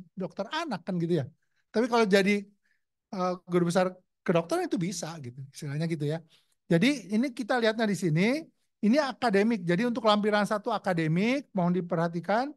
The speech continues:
Lampiran dua untuk profesi. Jadi untuk teman-teman sejawat yang dari klinik itu masuknya ke profesi, ya, lihat cabang ilmunya. Tapi kalau teman-teman I K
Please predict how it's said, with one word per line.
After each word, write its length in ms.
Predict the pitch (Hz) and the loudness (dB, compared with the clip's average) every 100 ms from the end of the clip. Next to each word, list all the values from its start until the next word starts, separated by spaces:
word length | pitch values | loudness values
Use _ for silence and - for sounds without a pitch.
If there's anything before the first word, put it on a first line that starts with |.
| _ _ _ _ | _ _ _ _
Lampiran 560 | 208 202 208 226 233 214 | 0 0 2 2 2 4
dua 240 | 202 254 | 4 4
untuk 320 | 254 233 247 - | 2 -2 -6 -4
profesi. 720 | 226 214 233 208 - 247 185 | -4 -2 -2 -2 -2 -4 -4
Jadi 320 | 165 180 262 | -4 -2 -2
untuk 240 | 247 247 | -6 -8
teman-teman 800 | - 220 214 220 220 233 214 214 | -6 -4 -2 -2 0 0 -2 -8
sejawat 480 | 185 185 190 220 214 | -4 4 4 4 2
yang 240 | 220 208 185 _ _ _ _ | 0 -2 -4 _ _ _ _
dari 320 | - 180 196 - | -2 0 0 -2
klinik 400 | 262 294 294 - | -2 2 0 -2
itu 240 | 214 208 294 | -8 -4 0
masuknya 400 | 285 240 240 277 | 0 -2 -2 -4
ke 80 | 262 | -4
profesi, 640 | 208 226 214 214 254 185 - _ _ _ _ - | -4 -4 -2 -2 -2 -6 -10 _ _ _ _ -8
ya, 160 | 170 202 - _ _ | -4 -4 -8 _ _
lihat 400 | 180 202 208 208 | 0 2 2 0
cabang 400 | - 190 175 180 | -2 0 2 2
ilmunya. 480 | 202 180 208 196 147 - _ _ _ _ | 0 0 0 -2 -2 -6 _ _ _ _
Tapi 240 | 196 202 | -4 -2
kalau 240 | 233 226 233 | 2 2 2
teman-teman 480 | 220 220 220 220 | 0 0 -2 -4
I 160 | 220 202 | -4 -8
K 160 | - | -4